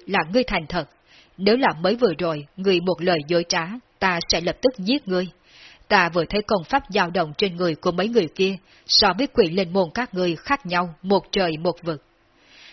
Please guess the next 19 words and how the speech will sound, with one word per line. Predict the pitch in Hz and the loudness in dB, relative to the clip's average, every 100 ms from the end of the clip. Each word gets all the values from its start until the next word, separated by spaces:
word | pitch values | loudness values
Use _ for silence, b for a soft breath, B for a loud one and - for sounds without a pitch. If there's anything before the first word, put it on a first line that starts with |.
| B | B
Hàng | 220 180 | 0 2
Lập | 233 - | 0 0
trong | 240 | -2
miệng | 202 165 143 | 0 -2 -2
truyền | 196 151 | -2 -2
ra | 185 180 - | -2 -2 -2
thanh | 196 185 | -4 0
âm | 180 170 | -2 0
đầy | 185 156 | -2 0
lạnh | 175 139 | -4 -6
khốc, | - 294 - b b b | -6 -6 -6 b b b
làm | 202 202 147 | 0 0 0
cho | 202 185 | -2 -2
trong | 175 226 | -2 0
lòng | 208 147 | 0 0
đại | 180 151 | -2 -2
hán | 175 175 | -4 -6
phát | - 302 254 | -2 -4 -2
lạnh, | 196 | -6